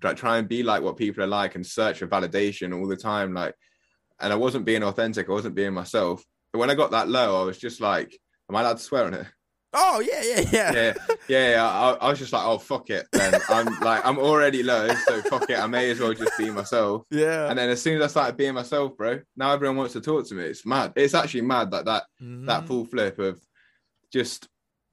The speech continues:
Speaker 1: be authentic. Be authentic. And people are either gonna like it or they're not. And if they don't
Speaker 2: And
Speaker 1: like
Speaker 2: that's
Speaker 1: it,
Speaker 2: the
Speaker 1: fuck
Speaker 2: way you
Speaker 1: them.
Speaker 2: wanna
Speaker 1: If they
Speaker 2: have
Speaker 1: do
Speaker 2: it.
Speaker 1: like it, let's
Speaker 2: Yeah.
Speaker 1: go, bro. Yeah.
Speaker 2: That's the way you wanna have it. It's the cliche thing to say is be authentic.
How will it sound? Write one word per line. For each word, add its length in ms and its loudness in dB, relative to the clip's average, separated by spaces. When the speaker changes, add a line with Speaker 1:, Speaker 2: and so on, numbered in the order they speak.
Speaker 1:
be 160 4
authentic. 580 0
Be 100 2
authentic. 500 0
And 200 -4
people 220 2
are 40 6
either 120 4
gonna 160 2
like 240 4
it 40 -10
or 80 -2
they're 120 -2
not. 160 0
And 80 -2
if 80 -6
they 80 -4
don't 120 -2
Speaker 2:
And 80 -4
Speaker 1:
like 140 0
Speaker 2:
that's 100 -4
Speaker 1:
it, 40 -6
Speaker 2:
the 60 -2
Speaker 1:
fuck 80 -2
Speaker 2:
way 60 0
you 40 0
Speaker 1:
them. 80 0
Speaker 2:
wanna 140 0
Speaker 1:
If 40 -4
they 60 2
Speaker 2:
have 80 2
Speaker 1:
do 80 2
Speaker 2:
it. 40 0
Speaker 1:
like 240 2
it, 140 -4
let's 120 -6
Speaker 2:
Yeah. 80 -4
Speaker 1:
go, 100 2
bro. 340 -2
Yeah. 280 2
Speaker 2:
That's 200 -2
the 80 -4
way 140 2
you 80 2
wanna 140 0
have 180 -2
it. 200 -8
It's 200 -10
the 80 -8
cliche 420 -2
thing 200 -2
to 80 -4
say 340 -2
is 100 -6
be 140 -8
authentic. 480 -8